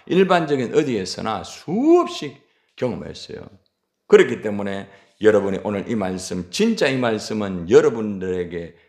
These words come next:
이 백만 불짜리 말씀이에요. 아시겠어요? 이 말씀을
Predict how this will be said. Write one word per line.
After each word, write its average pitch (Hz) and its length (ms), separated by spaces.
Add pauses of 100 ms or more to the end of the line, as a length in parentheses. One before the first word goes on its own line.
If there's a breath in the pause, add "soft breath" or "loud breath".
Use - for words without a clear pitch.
(120 soft breath)
이 95 440
백만 139 400
불짜리 175 360
말씀이에요. 76 800 (220)
아시겠어요? 135 840 (240 soft breath)
이 104 40
말씀을 98 640